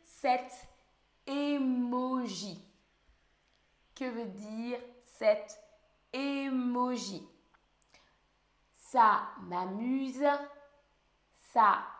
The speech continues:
m'intéresse, ça m'énerve. Alors,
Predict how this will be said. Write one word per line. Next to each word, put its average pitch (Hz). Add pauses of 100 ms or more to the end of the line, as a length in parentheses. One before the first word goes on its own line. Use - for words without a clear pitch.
(240)
m'intéresse, 233 (720)
ça 220 (380)
m'énerve. 185 (1300)
Alors, -